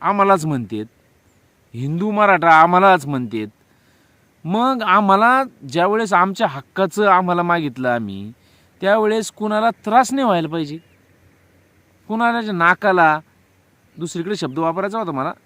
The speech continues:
कारण बऱ्याच जणांच्या तिथं मिरच्या लागलेल्या आहेत. आता कुठं ते, हं, सांग, कळन तुम्हालाच.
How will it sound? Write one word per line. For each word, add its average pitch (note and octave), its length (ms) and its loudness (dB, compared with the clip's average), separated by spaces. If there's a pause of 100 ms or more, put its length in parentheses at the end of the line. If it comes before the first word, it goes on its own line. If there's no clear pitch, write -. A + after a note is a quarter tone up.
(180)
कारण D#3 240 -6
बऱ्याच F3 180 -2
जणांच्या F3+ 400 -2
तिथं G3+ 180 -2
मिरच्या E3 300 -2
लागलेल्या B2 400 -4
आहेत. - 1400 -20
आता B2 140 -14
कुठं F3 280 -2
ते, F3 160 -2 (300)
हं, F3+ 260 -10
सांग, E3 340 -4
कळन E3+ 380 -4
तुम्हालाच. G#2+ 380 -10